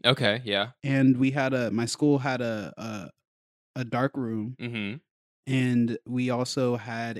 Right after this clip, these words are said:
Speaker 2: a, um, we had a dark room, and what else did we have? We had a graphic design lab. So at that time, I wasn't good at Photoshop, but I knew how Photoshop worked. So I worked with one of my best friends,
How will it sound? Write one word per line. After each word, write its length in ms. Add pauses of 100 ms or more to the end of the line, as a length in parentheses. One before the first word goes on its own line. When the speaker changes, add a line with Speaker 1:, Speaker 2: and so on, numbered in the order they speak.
Speaker 2:
a, 680
um, 560 (880)
we 140
had 140
a 60
dark 360
room, 380
and 120
what 140
else 160
did 100
we 100
have? 280
We 100
had 160
a 60
graphic 460
design 400
lab. 320 (460)
So 580 (420)
at 220
that 220
time, 460 (120)
I 120
wasn't 420 (960)
good 180
at 200
Photoshop, 560
but 120
I 100
knew 220
how 160
Photoshop 580
worked. 320
So 120
I 120
worked 300
with 120
one 180
of 60
my 140
best 280
friends, 480